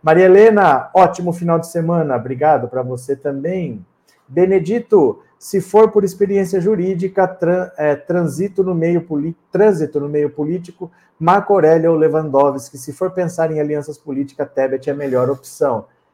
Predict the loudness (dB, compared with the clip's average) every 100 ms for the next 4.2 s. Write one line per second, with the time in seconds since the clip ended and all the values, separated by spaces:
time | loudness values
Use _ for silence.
0 | _ -10 -4 -4 -2 -2 2 2 2 -4
1 | _ _ _ -10 -6 -2 0 0 0 -4
2 | -4 -6 -4 -6 -6 -10 -10 -10 -10 _
3 | _ _ _ -2 0 0 -2 -2 -2 -2
4 | -8 -12